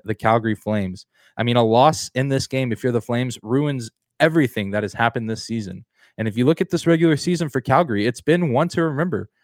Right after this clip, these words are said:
A lot of people thought that Vegas was going to run away with the Pacific Division, and, and if not them,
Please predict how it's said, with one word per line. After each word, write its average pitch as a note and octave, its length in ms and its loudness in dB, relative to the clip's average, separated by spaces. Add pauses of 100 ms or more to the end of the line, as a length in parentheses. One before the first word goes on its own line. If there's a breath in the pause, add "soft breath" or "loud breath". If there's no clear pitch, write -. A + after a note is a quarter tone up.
(260)
A G#2+ 80 0
lot B2 140 6
of C3+ 60 0
people C#3 300 -2
thought C3+ 300 2
that F#2+ 100 -4
Vegas C3 400 2
was A#2 140 -4
going B2 160 -2
to A2 120 -8
run A#2 160 2
away C3+ 180 2
with C3 120 0
the A2+ 80 -2
Pacific A2 400 -4
Division, C3+ 380 -2
and, G#2+ 320 -4
and A#2 180 -2
if A2+ 140 -2
not B2 260 -2
them, C3+ 300 2